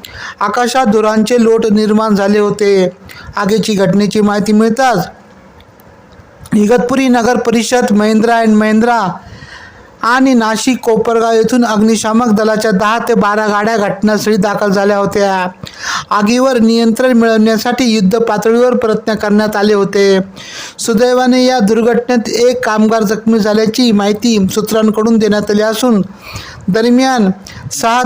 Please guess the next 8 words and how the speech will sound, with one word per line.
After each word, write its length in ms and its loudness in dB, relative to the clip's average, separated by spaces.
ते 80 0
सात 300 -2
रुग्णवाहिका 760 0
कंपनीत 760 -2
गेल्याची 400 2
माहिती 420 0
स्थानिकांनी 640 0
दिली. 540 0